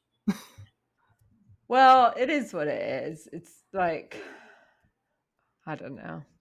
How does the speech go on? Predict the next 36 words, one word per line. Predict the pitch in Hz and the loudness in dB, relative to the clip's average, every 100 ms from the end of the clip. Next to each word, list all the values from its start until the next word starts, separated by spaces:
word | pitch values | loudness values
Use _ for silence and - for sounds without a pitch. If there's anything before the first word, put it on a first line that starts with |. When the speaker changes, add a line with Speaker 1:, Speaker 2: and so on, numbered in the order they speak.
| - | -10
Speaker 2:
It's | 220 | -6
hard | 233 214 208 208 | 0 0 0 -6
to | |
know | 185 165 165 | -14 -12 -12
what | 160 - | -14 -16
to | 170 | -20
think | 160 160 147 - | -14 -14 -14 -18
'cause | 170 175 | -16 -14
it's, | 190 | -8
like, | 202 175 | -6 -6
always | 151 165 160 151 170 | -6 -8 -6 -8 -6
like | 156 156 | -6 -6
that. | - 214 - | -2 -2 -2
Even | 202 214 | -4 -4
if | 214 208 | -6 -8
you | 180 | -14
try | - 170 165 | -4 0 2
and | 170 160 156 | 0 -4 -8
be | 156 | -10
calm | - 180 151 151 151 | -8 -6 -4 -6 -6
or | 147 156 | -8 -8
try | 151 190 170 165 | -10 -4 -2 0
and, | 160 160 | -2 -6
like, | 147 - | -6 -6
not, | 160 156 143 - _ _ _ _ _ _ _ _ _ _ - | -6 -4 -4 -6 _ _ _ _ _ _ _ _ _ _ -10
it, | 180 - | -10 -6
there's | 196 - | -6 -4
always | 170 180 165 | 0 0 0
something. | - 127 - 139 147 156 | -4 -10 -8 -10 -10 0
But | 196 - - _ _ _ _ _ _ _ _ _ _ | 0 0 -8 _ _ _ _ _ _ _ _ _ _
then | 214 220 220 214 - - | -6 -2 -2 -4 -12 -14
in | 208 | -10
the | 208 | -6
middle | 202 208 214 | -6 -4 -4
of | 175 151 | -4 -4
it | 135 | -6